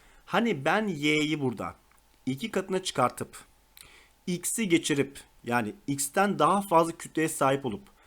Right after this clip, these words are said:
farklarını altı yapmış olabilir miyim? Yani iki Y ile X'in farkı altı olmuş olabilir mi? Evet, olabilir. Topla bunları taraf tarafa. X'ten ne oldu? Gitti. İki Y'miz, dikkat edin bu durumda. İki Y'den bir Y çıktı.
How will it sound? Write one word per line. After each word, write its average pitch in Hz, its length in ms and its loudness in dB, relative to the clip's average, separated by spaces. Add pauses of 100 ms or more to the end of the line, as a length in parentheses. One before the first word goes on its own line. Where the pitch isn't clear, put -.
(200)
farklarını 127 640 -2
altı 117 300 -2
yapmış 113 220 -8
olabilir 117 260 -6
miyim? 101 220 -6 (420)
Yani 139 400 2 (200)
iki 147 340 -8
Y 170 340 2
ile 127 280 -4 (400)
X'in 170 440 -4
farkı 139 540 0 (120)
altı 113 300 0
olmuş 147 220 -2
olabilir 151 280 -2
mi? 196 240 -4 (180)
Evet, 127 280 -2
olabilir. 107 500 -4 (400)
Topla 156 340 -2
bunları 220 200 -4
taraf 147 220 -2
tarafa. 110 400 -8 (280)
X'ten 170 400 0
ne 208 60 0
oldu? 202 400 0
Gitti. 139 480 -6 (500)
İki 135 260 -6
Y'miz, 185 500 2
dikkat 139 320 0
edin 226 200 -4 (180)
bu 135 120 -4
durumda. 135 360 0 (300)
İki 139 240 -4
Y'den 170 300 4
bir 190 100 0
Y 175 180 2
çıktı. 175 400 -6